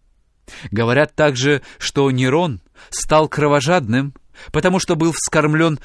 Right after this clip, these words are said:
дикой женщиной из варварских племён. Если мы будем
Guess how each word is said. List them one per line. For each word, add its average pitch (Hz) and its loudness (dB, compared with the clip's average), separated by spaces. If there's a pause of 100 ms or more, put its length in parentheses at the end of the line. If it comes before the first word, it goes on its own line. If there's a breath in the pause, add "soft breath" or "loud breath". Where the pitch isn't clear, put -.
(140 loud breath)
дикой 151 0
женщиной 123 0 (160 loud breath)
из 127 -2
варварских 117 0
племён. 143 -2 (1080 loud breath)
Если 190 0
мы 190 0
будем 175 -2